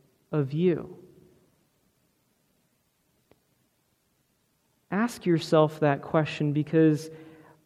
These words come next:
me thinking about that question is, is sometimes, yeah, but there's also other times where not really.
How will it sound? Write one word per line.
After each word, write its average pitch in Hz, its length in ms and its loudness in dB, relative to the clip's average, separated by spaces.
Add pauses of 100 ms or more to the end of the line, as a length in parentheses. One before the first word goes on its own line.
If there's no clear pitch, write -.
(380)
me 180 340 10
thinking 180 460 8
about 165 300 4
that 156 200 6
question 165 480 2
is, 160 200 4
is 151 140 4
sometimes, 208 1000 6
yeah, 214 520 6 (2000)
but 180 120 -4
there's 175 260 10
also 214 440 12
other 226 200 12
times 196 540 4
where 185 380 6
not 240 500 8
really. 254 580 10